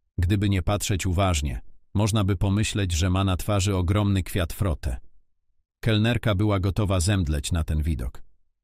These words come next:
ale oczy faceta rozbłysły z podziwu. „Rozumiem, żadnych kąsków dla właścicieli. Przykro mi, nie poproszę twojego przyjaciela o powtórzenie sztuczki”.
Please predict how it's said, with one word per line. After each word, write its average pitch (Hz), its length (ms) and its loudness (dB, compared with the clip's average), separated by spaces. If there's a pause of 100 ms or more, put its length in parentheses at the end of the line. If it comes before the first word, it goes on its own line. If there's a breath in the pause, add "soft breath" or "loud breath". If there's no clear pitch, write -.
ale 92 220 2
oczy 113 220 0
faceta 101 500 -2
rozbłysły 85 540 0
z - 80 -2
podziwu. 76 460 -2 (840)
„Rozumiem, 92 560 2 (180)
żadnych 95 400 2
kąsków 101 460 0
dla 82 160 0
właścicieli. 80 640 -2 (520)
Przykro 107 380 0
mi, 67 240 -2 (340)
nie 101 120 4
poproszę 104 440 2
twojego 95 380 0
przyjaciela 95 600 0
o 90 80 2
powtórzenie 85 580 0
sztuczki”. - 520 -4